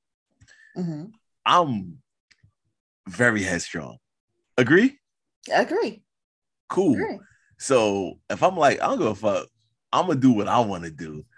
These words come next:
Speaker 2: and I meet somebody who knocks my socks off, next thing you know, I'm telling you when I, when I landed, when I checked in, when I'm going to sleep, when I wake up,
Speaker 1: Uh-huh.
Speaker 2: I'm paying. Uh, th-, that, that's currency too, right?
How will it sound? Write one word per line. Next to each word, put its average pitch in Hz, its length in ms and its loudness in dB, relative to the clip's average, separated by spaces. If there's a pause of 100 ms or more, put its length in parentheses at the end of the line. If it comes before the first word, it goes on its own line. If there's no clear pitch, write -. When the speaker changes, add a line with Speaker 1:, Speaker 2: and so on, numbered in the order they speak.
(300)
Speaker 2:
and 95 120 0
I 110 80 4
meet 120 200 2
somebody 101 500 -2
who 92 140 -8
knocks 95 300 -2
my 82 160 -6
socks 131 440 -2
off, 90 180 -4
next 98 260 -4
thing 92 100 -6
you 92 80 -6
know, 92 400 -4 (480)
I'm 101 200 0
telling 104 360 0
you 92 360 -6 (180)
when 95 200 -4
I, 90 260 0
when 92 200 -2
I 85 120 -2
landed, 92 760 -2 (380)
when 92 140 -8
I 85 80 -4
checked 92 420 -4
in, 92 440 0 (360)
when 92 160 -6
I'm 98 100 -4
going 92 200 -4
to 82 80 -8
sleep, 92 500 2
when 85 140 -8
I 85 60 -8
wake 85 300 -10
up, 98 300 2 (160)
Speaker 1:
Uh-huh. 196 220 -6
Speaker 2:
I'm 139 80 -4
paying. 143 360 2
Uh, 107 220 -4
th-, 131 160 -8
that, 117 200 -4
that's - 180 0
currency 135 540 0
too, 233 260 0
right? 262 260 -2